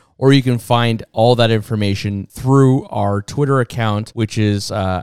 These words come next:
at go deep, at G D P three seven one nine nine five six. I know that's a mouthful. We'll be sure to share that, or just search us through Google. Anyways, we have our gear up there. We have new shirts. We got new stuff on the way. Motorsports Mo-, Mofo is really upset that we don't have his camel tail yoga pants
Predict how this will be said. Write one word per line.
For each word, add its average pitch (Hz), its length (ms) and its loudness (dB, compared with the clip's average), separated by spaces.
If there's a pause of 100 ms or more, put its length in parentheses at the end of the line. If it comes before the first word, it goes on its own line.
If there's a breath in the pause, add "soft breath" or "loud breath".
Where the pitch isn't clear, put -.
at 113 300 -4
go 110 240 0
deep, 107 400 -6
at 113 220 0
G 110 180 -2
D 120 140 -2
P 104 260 -4
three 151 320 -4
seven 98 440 -4
one 135 300 -2
nine 107 280 -2
nine 98 260 -4
five 131 340 -4
six. 104 280 -6
I 104 60 -6
know 110 120 -2
that's 110 200 -4
a 110 40 -4
mouthful. 110 560 -4
We'll 120 220 -2
be 107 180 -4
sure 131 280 -4
to 110 100 -2
share 113 300 -2
that, 107 160 0
or 104 80 -2
just 175 220 -4
search 143 220 0
us 135 160 -4
through 120 120 -4
Google. 104 460 -4
Anyways, 117 320 2
we 117 120 0
have 117 160 0
our 110 120 0
gear 127 280 0
up 120 160 0
there. 113 260 4
We 107 120 0
have 101 180 -4
new 120 160 0
shirts. 113 400 0
We 113 60 -4
got 101 140 -2
new 113 180 -2
stuff 120 260 -4
on 117 100 -2
the 107 80 0
way. 104 340 -2
Motorsports 143 560 2
Mo-, 131 240 -4
Mofo 117 460 2
is 107 140 -4
really 120 240 2
upset 113 400 -2
that 104 80 -2
we 110 80 2
don't 113 180 0
have 110 220 -2
his 101 100 -2
camel 113 340 -2
tail 110 220 -2
yoga 107 320 -2
pants 104 400 -6